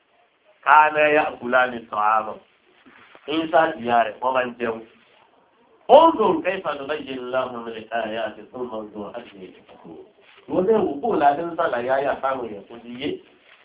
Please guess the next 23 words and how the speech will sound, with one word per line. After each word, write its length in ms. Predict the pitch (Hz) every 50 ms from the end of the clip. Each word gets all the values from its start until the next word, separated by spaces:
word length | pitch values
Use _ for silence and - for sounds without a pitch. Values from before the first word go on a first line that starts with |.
| _ _ _ _ _ _ _ -
Kí 20 |
ló 80 | 302 294
ń 100 | 294 294
tí 60 | 294
wọ́n 220 | 277 269 277 277 277
tún 140 | 285 285 277
yí 160 | 240 240 269
ipò? 200 | 285 277 240 233 233 233 - - - _ _ _ _ _ _ _ _ _ _ _ _ _ _ _ _ _ -
Tí 40 | 175
wọ́n 240 | 165 147 135 117
dúró 200 | 117 117 131 143
lójú 240 | 143 151 147 139 151
ọ̀nà 180 | 147 139 127 113
òdodo. 320 | 104 104 107 110 107 104 - _ _ _ _ _ _ _ _ _ _ _ _ _ _ _ _ _ _ -
So 60 | 208
nípa 320 | 196 185 190 190 180 175 175 175
bẹ́ẹ̀, 220 | 190 196 170 143 - _ _ _ _ _ _ _ _ _ _ _ _ _ _ 131
bí 60 | 170
ọ̀rọ̀ 540 | 185 180 175 160 151 147 143 135 135 135 - - _ _ _ _ _ _ _ -
Mọ́ríàmù 400 | 131 147 160 160 165 156 143 135 127
ṣe 140 | 123 123
rí 160 | 127 131 139 139
nìyẹn. 260 | 135 123 113 104 -